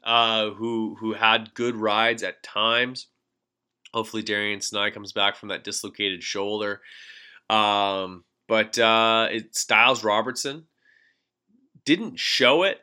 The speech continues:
because he came around the cor-, the first corner, uh, in the se-, or first, first lap on the second moto in twenty-second, moved all the way back up to seventeenth, which was a, a solid ride. Didn't finish the first moto, which, uh, which is a bummer.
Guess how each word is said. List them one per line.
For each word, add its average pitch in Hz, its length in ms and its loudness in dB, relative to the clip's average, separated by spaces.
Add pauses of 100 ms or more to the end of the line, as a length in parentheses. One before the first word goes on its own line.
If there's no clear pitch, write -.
(120)
because 123 240 -2
he 113 80 -6
came 143 280 2
around 139 280 2
the 120 100 -4
cor-, 120 380 -4
the 110 80 -12
first 127 320 -6
corner, 120 640 -4
uh, 104 460 0
in 107 60 -12
the 98 80 -12
se-, - 280 -4
or 107 120 -6
first, - 500 -8 (140)
first 147 200 -6
lap 117 280 0 (240)
on 107 80 -12
the 98 60 -14
second 113 360 -2
moto 110 380 -2
in 90 160 -10
twenty-second, 117 960 -4
moved 113 280 -8
all 110 140 0
the 110 100 -6
way 104 120 -4
back 98 300 -4
up 101 180 -6
to - 80 -12
seventeenth, 104 800 -6 (540)
which 113 180 -6
was 113 160 -6
a, 110 240 0
a 110 80 -8
solid 120 420 4
ride. 113 520 2
Didn't 113 240 -6
finish 113 320 -4
the 107 80 -12
first 113 360 -4
moto, 117 400 -2
which, 101 320 -6
uh, 98 220 0
which 104 240 -12
is 95 60 -12
a 92 80 -12
bummer. 104 460 -2